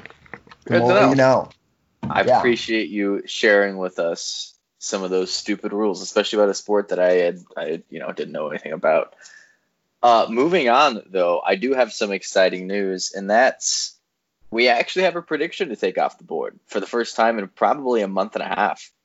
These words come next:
Speaker 1: you know? Um, so, Mike, do you wanna share with us what this prediction is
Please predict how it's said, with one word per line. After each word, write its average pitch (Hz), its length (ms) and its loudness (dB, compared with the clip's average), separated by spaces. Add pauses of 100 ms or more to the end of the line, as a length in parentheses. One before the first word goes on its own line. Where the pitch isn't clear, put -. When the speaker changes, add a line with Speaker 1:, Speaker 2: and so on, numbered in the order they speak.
(500)
Speaker 1:
you 87 100 -8
know? 101 260 0 (880)
Um, 95 440 2 (140)
so, 127 480 2 (680)
Mike, 135 380 0 (180)
do - 80 -8
you 139 40 0
wanna 165 120 0
share 156 220 2
with 147 100 -2
us 113 120 -4
what 113 100 -8
this 110 160 -12
prediction 104 400 -6
is 107 340 -6